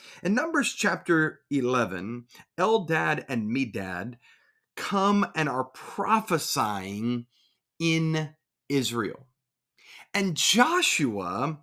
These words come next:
hears these prophecies, and he goes to Moses, and he tells Moses that these other people are prophesying.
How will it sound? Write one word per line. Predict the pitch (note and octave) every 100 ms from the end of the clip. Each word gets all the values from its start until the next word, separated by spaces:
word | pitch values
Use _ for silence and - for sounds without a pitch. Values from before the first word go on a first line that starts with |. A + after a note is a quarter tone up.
| _ _ _ _ _ _ -
hears | - E3 A#3 D4 B3+ F3
these | G#3+ G3
prophecies, | - - F#3 A3 G#3+ C3+ - F2+ F#2+ A#2+
and | F3 F3
he |
goes | D3 G3+ A#3+ D4+ -
to | G3+
Moses, | D#3 E3+ A3 A3+ F#3+ A#2+ D#3+
and | D3+
he | F3+
tells | - - A3 B3+ G3+
Moses | F3 G#3 A3+ A3 E3 E3+ - - -
that | G#3+ F#3+
these | G3 E3 - -
other | A#3 C#4 D#4+
people | A#3 B3 A#3+ A3
are | G#3 F#3+
prophesying. | A#3 C#4+ D4 A3+ - A2+